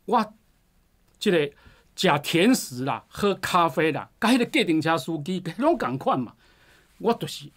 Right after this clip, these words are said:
胃食道逆流。”哦，啊，那个电视上面的广告已经帮你诊断完了，那你来找我做什么？他说：“你一定要叫我做胃镜，对吧？”“不对。”我说：“哦，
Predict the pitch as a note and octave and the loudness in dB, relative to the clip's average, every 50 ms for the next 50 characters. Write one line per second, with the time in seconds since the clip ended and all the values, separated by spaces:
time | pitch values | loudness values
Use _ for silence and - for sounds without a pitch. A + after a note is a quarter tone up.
0 | _ _ - F#3 D3+ - - - B2 A#2 D3+ C#3+ B2+ B2 C#3+ C3+ A2+ G2+ - - | _ _ 0 0 0 0 -2 -6 -6 -2 -2 0 0 0 0 -2 -2 -4 -10 -16
1 | - - _ _ _ _ _ _ _ _ _ _ _ _ _ _ - - - C#5 | -20 -20 _ _ _ _ _ _ _ _ _ _ _ _ _ _ -16 -16 -12 -10
2 | C5 C#3+ B2 - - - - - _ _ _ _ _ _ _ - A#3+ A3+ A3+ - | -8 -8 -8 -10 -12 -20 -20 -20 _ _ _ _ _ _ _ 4 4 4 4 2
3 | - - _ _ _ _ _ _ _ _ _ _ _ _ _ _ _ _ _ _ | -6 -20 _ _ _ _ _ _ _ _ _ _ _ _ _ _ _ _ _ _
4 | - B3+ A#3 G#3+ G#3 F#3 - - - _ _ _ - C4 A3 G3+ - B3 A3+ F3+ | 0 2 4 4 4 2 0 -4 -10 _ _ _ 2 2 2 2 2 2 2 2
5 | - A#3+ G#3+ A3+ G3+ G3 F#3 - - - C#3 C#3+ B2+ G#3 F#3+ D3 C3+ B2+ E3+ F3 | 4 4 4 4 4 4 2 2 0 0 0 2 2 4 2 2 2 0 -2 0
6 | F3 F#3+ F3+ F3 D#3+ E3 D3 - C#3+ A#2+ B2 - F3+ E3 C#3 C3 A#2+ B2+ C3+ C3+ | 2 2 2 4 2 2 0 0 -2 -2 0 2 2 2 2 0 0 0 0 2
7 | C3 C#3 F3 F#3+ E3 C#3+ - _ _ _ _ _ _ _ _ _ _ _ _ - | 2 2 4 4 2 2 -2 _ _ _ _ _ _ _ _ _ _ _ _ 4
8 | G3 F#3 D3+ C3 D3 D#3+ - C#3 D#3+ D#3 B2+ A#2+ - D#3+ C#3+ - - C3+ A#2+ A2+ | 4 6 6 6 4 4 4 4 4 2 2 0 -2 -2 -2 -2 -4 -10 -16 -18
9 | - _ _ - C#3+ C3+ F3 F3+ F3+ - _ _ _ _ _ _ _ _ _ _ | -18 _ _ -4 0 0 0 0 -2 -6 _ _ _ _ _ _ _ _ _ _
10 | _ _ _ _ - F3+ C4 C4+ G3 F3 F#3 A3 - A#3+ A3 A3 A3 A#3+ A#3 F3 | _ _ _ _ 2 2 4 4 4 4 2 2 4 4 2 4 4 4 2 2
11 | D3 B2+ B2+ A2+ - B2 F#2+ - - - G3 E3 D3+ C#3 B2 B2+ B2+ A#2 C3 A#2+ | 2 0 -2 -4 -6 -10 -12 -4 0 2 4 4 4 4 2 2 0 0 -2 -2
12 | A2+ - _ _ - D#3 F#3 - - D#3 G3+ G#3+ | -4 -8 _ _ -10 -8 -6 -6 -6 -6 -6 -8